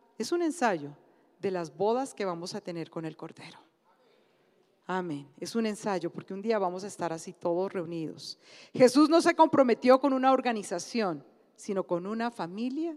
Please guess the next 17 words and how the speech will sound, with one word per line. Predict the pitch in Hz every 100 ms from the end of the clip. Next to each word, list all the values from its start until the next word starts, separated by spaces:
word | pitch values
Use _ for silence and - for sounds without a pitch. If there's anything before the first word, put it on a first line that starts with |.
| -
espiritual. | 180 - 170 156 - 151 - _ _ _ _ _ _
Jesús | - 170 190
se | 233
comprometió | 226 208 185 196 185
con | 208 208
nosotros. | 185 - 185 180 165 196
Entonces, | 190 220 208 277 - - - - _
¿cuál | 294 302 302 311
sería | - 320 302 294 302
mi | 302
compromiso? | 277 262 233 240 294 285 302
Amar | 226 226 247
a |
la, | 269 247
a | 226
mi | 208
iglesia | 190 220 254 262 311 330